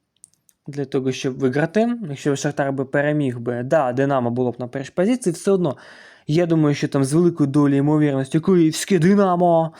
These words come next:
завоювало би титул чемпіона України, але Шахтар би міг би скоротити отрив, і Бог його знає. Можливо, би Шахтар би дав би інтригу, можливо, десь і Динамо.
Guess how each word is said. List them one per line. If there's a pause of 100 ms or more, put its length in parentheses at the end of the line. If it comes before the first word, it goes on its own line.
(460)
завоювало
би
титул
чемпіона
України,
але
Шахтар
би
міг
би
скоротити
отрив, (100)
і
Бог
його
знає. (520)
Можливо,
би
Шахтар
би
дав
би
інтригу,
можливо,
десь
і
Динамо.